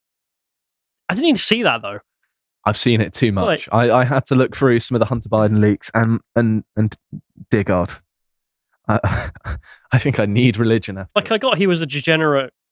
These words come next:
Speaker 1: drug-addicted, corrupt
Speaker 2: Mm.
Speaker 1: bastard who, whose father is profiting all of this. This is how they have their
Speaker 2: Mm-hmm.
Speaker 1: twenty million from stealing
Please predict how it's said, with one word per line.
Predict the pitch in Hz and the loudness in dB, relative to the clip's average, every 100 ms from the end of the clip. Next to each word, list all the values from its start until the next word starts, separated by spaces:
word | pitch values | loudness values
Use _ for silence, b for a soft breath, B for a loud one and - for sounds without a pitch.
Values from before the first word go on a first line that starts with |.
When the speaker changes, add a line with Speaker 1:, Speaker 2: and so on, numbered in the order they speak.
| _ - | _ -6
Speaker 1:
drug-addicted, | 143 156 147 139 131 - 135 120 117 - | 0 0 0 0 -2 -2 -2 -2 -8 -14
corrupt | - 143 98 | -6 -4 -4
Speaker 2:
Mm. | 92 | -2
Speaker 1:
bastard | 127 127 - 120 113 | -2 -2 -8 -10 -6
who, | 135 120 120 123 _ _ - | -6 -4 -6 -10 _ _ -10
whose | 131 127 | -6 -4
father | - 135 127 120 | 2 2 2 0
is | 117 104 - _ | -4 -8 -18 _
profiting | 139 127 131 113 | -4 -2 -2 -4
all | 104 | -6
of | |
this. | 101 101 | -12 -10
This | 123 | -8
is | 123 | -4
how | 127 123 | -2 0
they | 117 | -2
have | 113 | -6
their | 101 | -8
Speaker 2:
Mm-hmm. | |
Speaker 1:
twenty | 117 113 | -12 -12
million | 113 110 98 - | -12 -12 -16 -18
from | 110 104 | -18 -18
stealing | - 127 113 | -8 -6 -6